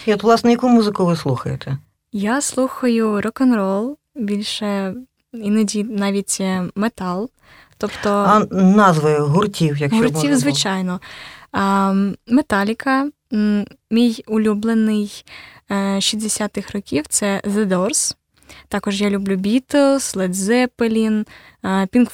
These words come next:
Speaker 2: Floyd, Scorpions, е, Guns N' Roses. Тобто, ну, дуже багато. Я не можу весь, е, список вам перечислити,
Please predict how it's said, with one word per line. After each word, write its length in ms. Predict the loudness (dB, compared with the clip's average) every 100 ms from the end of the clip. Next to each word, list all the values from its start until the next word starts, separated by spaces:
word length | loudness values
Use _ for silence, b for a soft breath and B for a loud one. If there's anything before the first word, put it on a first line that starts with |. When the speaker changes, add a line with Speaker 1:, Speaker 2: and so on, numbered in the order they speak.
| 0
Speaker 2:
Floyd, 560 | 2 4 2 0 -8
Scorpions, 1160 | -6 -2 0 0 -2 -2 0 0 0 -2 -4 -4
е, 380 | -2 -2 -2 -6 -10 -14 -2
Guns 380 | 2 4 4 2
N' 100 | 2
Roses. 720 | 2 2 0 -2 -4 -4 B B B
Тобто, 440 | -4 -2 0 0 -2 _ _ _ _ _ _
ну, 220 | 2 2
дуже 300 | 4 2 2
багато. 400 | 2 0 0 -2
Я 140 | -2 0
не 160 | 0
можу 340 | 2 0 0 -4 B B B B -16
весь, 560 | -6 0 2 2 0
е, 220 | -2 -4 -6 _ _ _ _ _ -14 -10
список 460 | -4 -2 -2 -2
вам 400 | 0 0 -2 -4 -4
перечислити, 920 | 0 0 0 -4 -6 -4 -4 -6